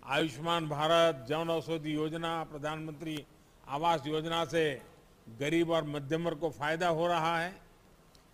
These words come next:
इस कोरोना संकट में भी सरकार की यही कोशिश रही है कि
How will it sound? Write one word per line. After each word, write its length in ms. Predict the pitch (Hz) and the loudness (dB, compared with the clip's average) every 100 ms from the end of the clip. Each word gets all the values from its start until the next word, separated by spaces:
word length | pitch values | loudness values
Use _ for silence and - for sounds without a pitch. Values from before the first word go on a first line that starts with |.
| - | -8
इस 240 | 156 160 - | -2 -2 -2
कोरोना 480 | 165 165 180 196 190 | 0 2 4 2 0
संकट 380 | 165 170 185 | -2 -2 -2
में 220 | 170 165 156 | 0 0 4
भी 400 | 180 185 127 - - - - - - | 6 4 2 -8 -20 -20 -20 -18 -6
सरकार 380 | 147 139 175 175 | -4 0 0 0
की 180 | 170 151 | -4 0
यही 200 | 156 202 | 2 2
कोशिश 400 | 190 185 160 180 | 0 0 0 -2
रही 260 | 165 170 180 | 0 2 2
है 260 | 190 220 240 - - - - | 0 -2 -6 -18 -20 -20 -10
कि 140 | 175 | -10